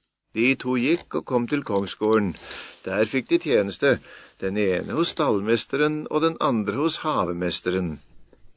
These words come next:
Askeladden gikk også av sted og tok med seg et stort knatrau, som var det eneste de hadde etter foreldrene,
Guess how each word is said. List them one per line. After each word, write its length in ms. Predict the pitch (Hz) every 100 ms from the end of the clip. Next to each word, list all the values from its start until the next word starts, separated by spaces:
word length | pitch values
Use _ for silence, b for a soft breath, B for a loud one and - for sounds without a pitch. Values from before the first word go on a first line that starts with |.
| - B B B B B B
Askeladden 600 | 107 - - 95 104 123
gikk 160 | 117 107
også 280 | 95 - 123
av 60 | -
sted 180 | 147 156
og 120 | 117
tok 160 | 123 117
med 160 | 101 95
seg 160 | 120 127
et 80 |
stort 380 | - 113 120 117 -
knatrau, 680 | 104 98 120 143 160 123 78 B B B B B B
som 220 | 160 160
var 140 | 156
det 80 | 175
eneste 480 | 165 123 104 98 135 151
de 80 | 143
hadde 240 | 104 104
etter 200 | 101 117
foreldrene, 600 | 131 113 101 95 104 107